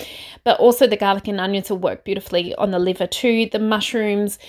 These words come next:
for their, depending on what mushrooms you're having, obviously, but, you know, there's, um, say, reishi and shiitake are just beautiful for immune surveillance, and we use them really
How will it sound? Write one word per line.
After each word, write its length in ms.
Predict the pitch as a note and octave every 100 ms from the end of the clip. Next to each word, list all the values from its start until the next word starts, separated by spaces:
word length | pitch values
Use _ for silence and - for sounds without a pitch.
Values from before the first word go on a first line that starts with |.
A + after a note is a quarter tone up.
| - - _
for 380 | - B3 A#3 G#3+
their, 280 | G#3 G3+ F#3+
depending 360 | C#4+ - A#4
on 80 | F#4+
what 140 | A3 E3+
mushrooms 400 | E3+ - F#3 G3+
you're 60 |
having, 300 | - G3+ G3+
obviously, 440 | F#3 F#3+ G3 A#3 C#4
but, 180 | F4+
you 100 | C#4
know, 140 | C#4 C4+
there's, 320 | A3+ G#3+ - -
um, 240 | G#3 G3
say, 220 | - G#3
reishi 360 | F3 F#3 F#3+ -
and 100 | F#3
shiitake 600 | - - G#3+ G3 - G3
are 60 | F#3+
just 260 | F#3 -
beautiful 540 | - G3+ A3 A3 - E3+
for 320 | - F3 E3+
immune 360 | F3+ F#3 E3+ F3
surveillance, 880 | - E3+ D#3+ E3 G3+ A#3+ - - - - - - -
and 100 | G3
we 80 | G3
use 300 | F#3+ A3 G#3+
them 320 | F#3+ F3+ F3
really 540 | F#3+ G3+ F3+ E3+ F3